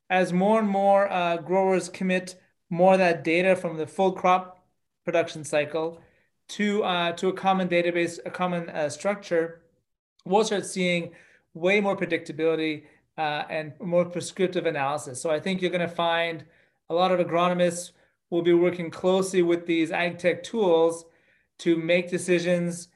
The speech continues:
to understand how well the, the, um, the implementation was done, and then see what the results are. And I think what you're gonna find is the,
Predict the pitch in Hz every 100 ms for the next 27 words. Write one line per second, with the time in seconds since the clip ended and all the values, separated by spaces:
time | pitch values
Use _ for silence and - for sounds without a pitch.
0 | _ _ _ 175 180 175 180 175 175 170
1 | 175 - 170 165 165 170 165 165 170 165
2 | 156 156 - - 156 151 147 147 147 151
3 | 147 190 175 175 165 175 175 185 180 175
4 | 175 175 180 - _ _ _ 170 170 170
5 | 170 175 170 156 143 135 139 - 55 -
6 | _ _ _ _ _ 156 165 165 190 180
7 | 175 175 175 170 180 175 175 170 147 165
8 | 156 151